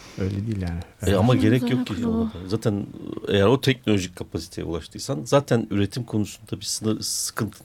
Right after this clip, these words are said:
Speaker 2: kalmamış demektir.
Speaker 1: Ya boş bir
Speaker 2: Yani
Speaker 1: toprağı
Speaker 2: nüfusu, bak, nüfusu tamamen gereksiz hale getiren bir,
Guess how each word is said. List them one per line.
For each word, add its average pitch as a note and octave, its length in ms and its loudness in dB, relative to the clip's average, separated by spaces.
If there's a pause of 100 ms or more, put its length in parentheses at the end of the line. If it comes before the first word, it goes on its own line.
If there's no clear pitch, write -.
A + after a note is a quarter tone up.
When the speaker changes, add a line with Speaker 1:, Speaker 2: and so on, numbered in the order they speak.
(140)
Speaker 2:
kalmamış E3 460 -2
demektir. - 420 -10 (800)
Speaker 1:
Ya F#2+ 160 -12
boş A#2 160 -6
bir G#2+ 40 -4
Speaker 2:
Yani A2 140 6
Speaker 1:
toprağı A#2 100 4 (180)
Speaker 2:
nüfusu, D3+ 320 2
bak, C#3 200 2
nüfusu D#3 540 2
tamamen E3 500 4 (680)
gereksiz C3 460 4
hale C3+ 260 8
getiren F2 460 0
bir, - 240 -8